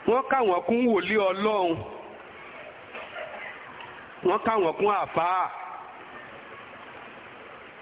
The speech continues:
Nítorí náà, a gbọ́dọ̀ jẹ́ kó yé wa kí gan ni oríkì ànábì Ọlọ́run. Kí ni oríkì ànábì Ọlọ́run?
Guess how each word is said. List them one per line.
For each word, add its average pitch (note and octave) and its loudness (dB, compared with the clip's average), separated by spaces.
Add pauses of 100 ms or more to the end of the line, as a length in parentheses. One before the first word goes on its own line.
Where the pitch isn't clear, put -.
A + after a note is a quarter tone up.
(800)
Nítorí A#3+ 4
náà, B3+ 4 (920)
a G3+ 6
gbọ́dọ̀ C4 4
jẹ́ E3 4
kó A3 4
yé G#3+ 4
wa F#3 4 (1900)
kí B3+ 4
gan G#3+ 2
ni G#3+ 6
oríkì A#3 6 (1300)
ànábì C#3 4
Ọlọ́run. C3 4 (2250)
Kí G3 2
ni F#3 6
oríkì F3 4
ànábì C3 4
Ọlọ́run? C3 4